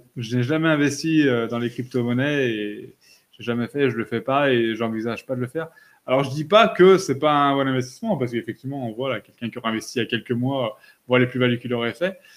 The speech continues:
Je dis pas que c'est un mauvais investissement. Simplement, moi, je le fais pas parce que je comprends pas, euh,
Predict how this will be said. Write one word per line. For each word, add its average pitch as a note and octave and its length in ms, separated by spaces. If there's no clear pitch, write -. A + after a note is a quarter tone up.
Je A#2 120
dis A#2+ 120
pas D3 140
que C3+ 60
c'est C#3 120
un B2+ 40
mauvais B2 220
investissement. C3 420
Simplement, D3+ 540
moi, D3+ 160
je C#3+ 100
le C3+ 60
fais C3+ 100
pas F3 140
parce D3+ 180
que C3 120
je A#2 220
comprends A#2+ 460
pas, C#3 280
euh, G2+ 720